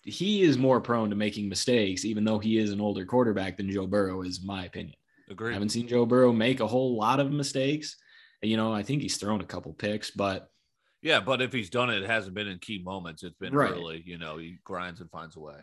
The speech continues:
Speaker 1: So, I mean, I think the stats will look better on Matt Stafford's side, but overall, I think Burrow is gonna play better. Uh,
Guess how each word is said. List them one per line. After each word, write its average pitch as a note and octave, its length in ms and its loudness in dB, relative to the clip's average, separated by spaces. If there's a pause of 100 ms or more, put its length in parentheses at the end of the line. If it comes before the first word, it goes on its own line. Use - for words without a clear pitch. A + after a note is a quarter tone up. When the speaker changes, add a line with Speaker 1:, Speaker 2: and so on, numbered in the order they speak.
(400)
Speaker 1:
So, A2 360 4
I A2 100 0
mean, A#2+ 400 2 (440)
I G#2 60 2
think C#3 160 6
the B2 60 0
stats C#3 340 2
will C#3 80 2
look C#3 160 2
better C3+ 480 2 (440)
on C3 140 0
Matt C3 200 2
Stafford's B2 480 2
side, A#2+ 440 2
but G#2+ 200 2
overall, G#2+ 640 2
I G2+ 100 0
think G2 300 -2 (340)
Burrow G2 280 4
is F#2 100 0
gonna F#2+ 180 -4
play G2+ 300 -2
better. G#2+ 400 4 (380)
Uh, G2 340 0